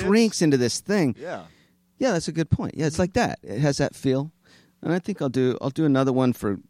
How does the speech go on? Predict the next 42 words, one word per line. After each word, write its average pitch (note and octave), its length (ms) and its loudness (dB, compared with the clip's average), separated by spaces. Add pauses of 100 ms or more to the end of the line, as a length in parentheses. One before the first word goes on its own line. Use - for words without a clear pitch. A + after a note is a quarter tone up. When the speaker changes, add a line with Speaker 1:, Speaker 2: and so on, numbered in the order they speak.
(120)
Speaker 2:
some B2 240 -2
of A#2 60 0
these G#2+ 160 0
clubs A2+ 500 -4
as G2+ 140 -4
they F#2+ 120 -2
reach G2 380 -6
anniversaries. F2 680 -6
Some - 260 -8
of F#2 60 -4
the F#2 80 -4
clubs D2+ 380 -8
that, C2+ 200 -10
I - 60 -20 (260)
mean, C3 60 2
this D3+ 120 0
is - 40 -10
the A#2 80 -8
first G#2+ 240 -6
club C2+ 180 -6
I've A#1+ 100 -10
done B1 160 -10
it B1+ 120 -14
for. - 380 -12
Speaker 1:
Okay. C#3+ 140 -14
Speaker 2:
And E2+ 120 -6
I, E2 120 -8
I - 40 -8
probably F2+ 300 -4
need D2 220 -10
to D2 80 -10
do D2+ 60 -6
one C#2+ 220 -10
for A#1+ 280 -14 (840)
a - 20 -20
couple E2+ 260 -8
other C2+ 140 -10
clubs C#2+ 360 -10
here C2+ 180 -8
that C2 120 -12
have A#1 120 -14
just, - 460 -14